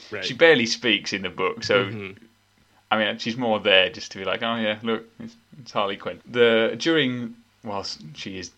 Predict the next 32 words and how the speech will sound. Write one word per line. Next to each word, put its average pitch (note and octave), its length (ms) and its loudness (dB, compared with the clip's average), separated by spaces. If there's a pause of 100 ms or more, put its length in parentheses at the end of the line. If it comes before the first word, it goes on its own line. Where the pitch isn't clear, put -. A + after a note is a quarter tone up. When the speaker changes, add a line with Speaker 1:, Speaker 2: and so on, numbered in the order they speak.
Speaker 2:
dancing, G2 440 -4
everyone F#2 320 -10
is F2+ 100 -14
distracted, - 560 -6 (160)
Joker A#2+ 380 -2
takes A2+ 400 -4
Monty A2 480 -2
out G2+ 180 0
back, F#2+ 460 0
and G#2 440 -4 (120)
this C3 120 -4
is B2+ 160 -8
where A2 200 4
we G#2 100 0
really A#2 220 -2
get A2+ 160 -4
to - 60 -4
see A2 520 4
the A#2 100 0
tone G#2+ 360 0
of G2+ 60 -8
the G2+ 80 -6
book. F2 200 -4
This C3 120 -4
is D3 80 -2
only E3 200 2
a C3 60 0
few C#3 260 -4
pages A2 460 0
in, F#2+ 260 0 (320)
and, G2+ 500 2
uh, F#2 280 2